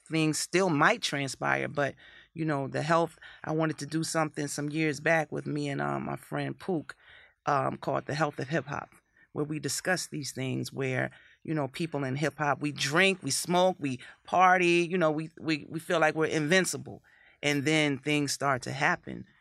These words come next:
that we may have done th-, years before, but now they're catching up with us. And now we have to, you know, take better care of ourselves. My grandmother used to always tell me, "Robin, take care of yourself." I think that's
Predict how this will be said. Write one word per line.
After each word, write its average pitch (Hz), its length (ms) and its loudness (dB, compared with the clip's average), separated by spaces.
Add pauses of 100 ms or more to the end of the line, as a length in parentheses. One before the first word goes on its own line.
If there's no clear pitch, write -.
(220)
that 147 300 2
we 170 220 -2
may 156 160 2
have 135 180 0
done 143 240 2
th-, 147 200 -8 (160)
years 170 480 2
before, 165 580 0 (300)
but 127 120 -4
now 143 320 4
they're 131 140 -4
catching 135 440 -4
up 135 140 -4
with 135 200 -10
us. 123 200 -10 (260)
And 131 140 -6
now 135 180 2
we 135 140 -4
have 123 260 -4
to, - 300 -4 (420)
you 151 120 -8
know, 123 200 -2
take 127 320 -6
better 147 260 2
care 143 340 -4
of 131 120 -6
ourselves. 131 320 -8
My 135 120 0
grandmother 139 400 -2
used 131 160 -10
to 143 80 -2
always 135 240 -4
tell 147 160 -6
me, 127 160 -6 (320)
"Robin, 131 360 -2
take 135 240 -6
care 69 180 -8
of 127 80 -10
yourself." - 360 -12 (420)
I - 80 -6
think 127 300 -6
that's 135 460 -2